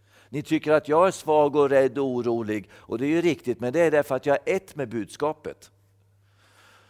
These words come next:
Så både budskapet och budbäraren framstår som svaga, rädda och oroliga i de här kloka människornas ögon. Men för Paulus så är det inte någonting som han skäms för, utan tvärtom.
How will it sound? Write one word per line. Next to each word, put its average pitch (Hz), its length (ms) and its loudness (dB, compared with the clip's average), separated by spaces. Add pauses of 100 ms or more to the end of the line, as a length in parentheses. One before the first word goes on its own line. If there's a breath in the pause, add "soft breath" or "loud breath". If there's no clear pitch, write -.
(200 soft breath)
Så 143 380 2
både 156 520 0
budskapet 165 800 -2
och 156 180 -6
budbäraren 110 800 2
framstår 117 540 -4
som 120 160 -10
svaga, 107 520 0
rädda 101 340 -4
och 95 100 -4
oroliga 95 580 -8
i 104 100 -6
de 104 160 -8
här 95 120 -6
kloka 92 460 -10
människornas 87 760 -16
ögon. - 420 -16 (340)
Men 123 120 -10
för 131 120 -8
Paulus 156 600 -4 (140 loud breath)
så - 140 -8
är 131 100 2
det 127 320 -2
inte 120 320 -8
någonting 110 400 -8
som 104 140 -18
han 101 120 -6
skäms 123 360 -6
för, 82 200 -10
utan 107 220 -10
tvärtom. 107 560 -8